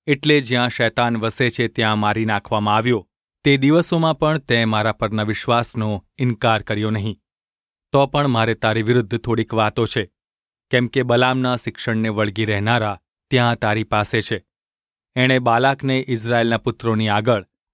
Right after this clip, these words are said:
પાપ કરવા શીખવ્યું, કે તેઓ મૂર્તિઓની પ્રસાદી ખાય અને વ્યભિચાર કરે. એ જ પ્રમાણે જેઓ એવી રીતે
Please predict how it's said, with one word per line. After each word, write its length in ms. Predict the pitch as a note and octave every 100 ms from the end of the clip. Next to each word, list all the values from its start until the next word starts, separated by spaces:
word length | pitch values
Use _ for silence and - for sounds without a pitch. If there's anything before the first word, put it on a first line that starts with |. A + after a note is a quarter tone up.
| -
પાપ 300 | B2 C3 -
કરવા 320 | A2+ G#2+ G#2
શીખવ્યું, 540 | G#2 A#2+ B2 G#2+ G#2 - _ _ _ _ -
કે 120 | B2+
તેઓ 240 | C#3 C3
મૂર્તિઓની 580 | B2+ C3+ C3+ C3+ C3 C3
પ્રસાદી 460 | A#2 A2 A#2 A2+ G#2+
ખાય 380 | - G#2+ G#2 - _ _
અને 160 | C#3+ C3
વ્યભિચાર 520 | A2 G2+ A2+ A2+ G#2
કરે. 240 | - G2+ F#2 _ _ _ _ _ _ _
એ 120 | C#3
જ 120 | D#3
પ્રમાણે 400 | - D3 C#3+ D3 C3+
જેઓ 280 | A2+ A2+ A2+
એવી 200 | A2 A#2
રીતે 340 | A2+ - A2+